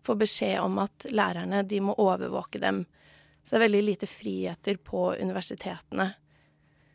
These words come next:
Ehm, og i tillegg så er det sånn at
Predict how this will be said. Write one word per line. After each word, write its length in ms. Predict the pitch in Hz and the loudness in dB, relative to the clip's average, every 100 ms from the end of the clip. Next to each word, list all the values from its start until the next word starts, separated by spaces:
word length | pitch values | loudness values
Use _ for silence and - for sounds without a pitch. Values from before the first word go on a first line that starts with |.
| _ - | _ -8
Ehm, 580 | 226 214 214 214 208 220 - | -4 -2 0 0 0 -4 -4
og 320 | 214 208 208 | 0 2 2
i 80 | 214 | 0
tillegg 480 | - 233 202 202 214 | -2 -2 2 2 0
så 160 | - | -4
er 100 | 202 | -2
det 60 | 196 | -2
sånn 160 | 208 196 | -2 -2
at 100 | 202 | -2